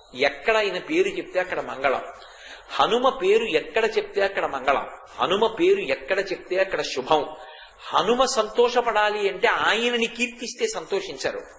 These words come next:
రామనామం చెప్తే సంతోషిస్తారు. అది ఆయనకున్న గొప్పతనం. తనని పొగిడితే కాదు, రాముణ్ణి పొగిడితే చాలు, పరవశించిపోతారు. మీరు చూడండి, శ్రీరామాయణంలో మొట్టమొదట హనుమ ఎప్పుడు కనపడతారు?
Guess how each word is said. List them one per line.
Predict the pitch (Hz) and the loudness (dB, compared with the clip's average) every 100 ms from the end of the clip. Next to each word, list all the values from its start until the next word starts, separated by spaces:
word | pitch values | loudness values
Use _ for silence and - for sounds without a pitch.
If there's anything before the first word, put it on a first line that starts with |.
| 113 | -2
రామనామం | 120 139 190 220 226 226 190 | 2 2 2 2 0 0 -4
చెప్తే | 165 - 185 | -8 -6 -8
సంతోషిస్తారు. | 180 143 117 - - - - - | -8 -12 -14 -16 -18 -18 -18 -4
అది | 123 170 | 0 2
ఆయనకున్న | 147 143 139 131 143 | 2 0 -6 -6 -4
గొప్పతనం. | 135 - 120 - - - - - - - - - - - - | -4 -6 -10 -14 -20 -20 -20 -20 -20 -20 -20 -20 -20 -8 0
తనని | 143 190 | 2 2
పొగిడితే | 220 233 240 240 240 240 | 2 2 2 -2 0 2
కాదు, | 214 185 143 - - - - - | 2 0 -2 -8 -18 -20 -18 -2
రాముణ్ణి | 123 175 285 320 302 | 2 2 2 -2 -2
పొగిడితే | 233 202 220 202 220 | 0 0 0 2 0
చాలు, | 220 180 120 - - - - - | 2 -2 -4 -8 -18 -20 -18 -4
పరవశించిపోతారు. | 120 175 214 220 196 190 156 - - - - - - - - - - - - - - - - - - - - | 0 2 2 -2 -12 -12 -12 -14 -16 -18 -20 -20 -20 -20 -20 -20 -20 -20 -20 -20 -20 -20 -20 -16 -16 -16 -8
మీరు | 160 196 | -2 0
చూడండి, | 190 175 196 208 202 214 - - - - - | 0 0 0 0 -2 -8 -12 -20 -20 -14 -8
శ్రీరామాయణంలో | - 190 233 240 240 233 226 226 214 208 | -2 0 2 2 0 -2 -2 -2 -2 -2
మొట్టమొదట | 180 160 - - 220 208 196 | 0 -2 -4 -2 0 0 0
హనుమ | 147 160 208 | -2 -4 -2
ఎప్పుడు | 175 165 202 | -4 -2 0
కనపడతారు? | 185 170 180 180 156 107 | 0 0 0 0 0 -2